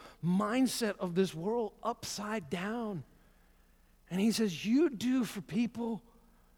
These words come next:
that can never repay you, that there's no way they can return the favor.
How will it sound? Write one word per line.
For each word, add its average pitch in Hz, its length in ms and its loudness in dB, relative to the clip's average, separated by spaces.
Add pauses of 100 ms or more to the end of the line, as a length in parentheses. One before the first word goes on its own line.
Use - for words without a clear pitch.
(360)
that 147 180 -12
can 170 400 2
never 202 380 4
repay 180 420 -6
you, 85 200 -14 (1300)
that 180 160 -2
there's 180 200 0
no 233 440 6
way 226 260 2
they 170 140 0
can 170 180 -2
return 160 380 -2
the 147 80 -4
favor. 92 480 -14